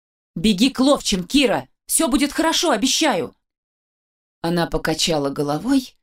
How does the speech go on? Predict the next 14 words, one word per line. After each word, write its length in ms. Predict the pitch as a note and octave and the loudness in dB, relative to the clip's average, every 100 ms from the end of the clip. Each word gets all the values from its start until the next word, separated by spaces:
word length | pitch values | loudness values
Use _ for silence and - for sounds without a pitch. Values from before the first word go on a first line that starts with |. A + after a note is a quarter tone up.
| _ - | _ -8
явно 340 | E3 B3 A3 A3+ | -2 0 4 6
не 140 | A3 | 6
соглашаясь 680 | - F#3+ A#3 A#3+ F3+ C3+ - | 2 0 -2 0 -2 -2 -2
со 140 | A2+ | -2
мной. 380 | C3 C#3 - - _ _ _ _ _ F3+ | -4 -6 -12 -18 _ _ _ _ _ -2
Но 120 | G#3 | 0
спорить 400 | - A#3 B3 C4+ | 0 0 0 2
не 100 | D4 | 2
стала, 520 | - C4+ F#3 D3 D3 _ _ _ | 2 0 0 -4 -12 _ _ _
пожелала 460 | G#3+ G3 G3+ E3+ D#3 | -2 2 2 2 0
удачи 400 | D3+ A3+ C4+ A#3 | 0 0 2 0
и 40 | |
побежала 440 | G3 F3+ F#3 A3+ | 0 -2 -2 -2
вперёд. 460 | A#3+ C4+ G#3 B2+ | -2 0 0 -2